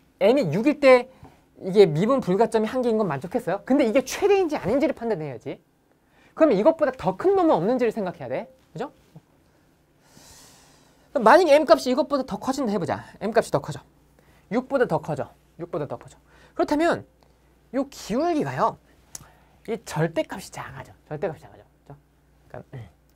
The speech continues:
마이너스인데 이 전체 크기가 작아져. 그러면 만약에, 만약에, 만약에 보라색 표현할게. 이것보다 M값이 요거 더 커질 때, 그럼 어떻게 되냐면, 자,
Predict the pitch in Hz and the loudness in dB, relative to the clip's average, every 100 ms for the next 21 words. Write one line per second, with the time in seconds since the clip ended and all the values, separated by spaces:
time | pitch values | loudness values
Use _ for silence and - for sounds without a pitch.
0 | _ 135 135 165 175 135 113 - _ _ | _ -8 -4 -4 -6 -8 -10 -12 _ _
1 | 151 143 _ _ - 170 254 233 - - | -14 -14 _ _ -6 -4 -2 -4 -2 -4
2 | - 98 - 202 208 220 - _ _ - | -4 -12 -8 -2 -2 -2 -8 _ _ -20
3 | - - - 123 131 226 311 185 139 160 | -20 -20 -14 -4 0 2 2 2 0 0
4 | 101 107 156 131 120 151 113 117 175 - | -2 -4 -2 -2 -4 -4 -6 -6 -6 -12
5 | - 135 165 226 202 - 104 - - 180 | -16 -2 4 4 2 -6 -12 -10 -10 -6
6 | 180 131 - _ _ _ _ 180 269 269 | -6 -6 -8 _ _ _ _ -2 0 0
7 | 269 254 196 147 _ 202 240 - 165 - | 0 0 -8 -8 _ -2 -2 0 -4 0
8 | 294 160 - 107 - - _ _ _ _ | -2 -2 -8 -10 -12 -20 _ _ _ _
9 | _ - - - _ 302 202 185 240 131 | _ -20 -20 -20 _ 4 4 2 -4 -4
10 | 147 143 190 - _ _ _ _ _ _ | -6 -6 -10 -20 _ _ _ _ _ _
11 | _ _ - _ _ - - _ - - | _ _ -20 _ _ -20 -20 _ -16 -16
12 | - _ _ 143 | -20 _ _ -10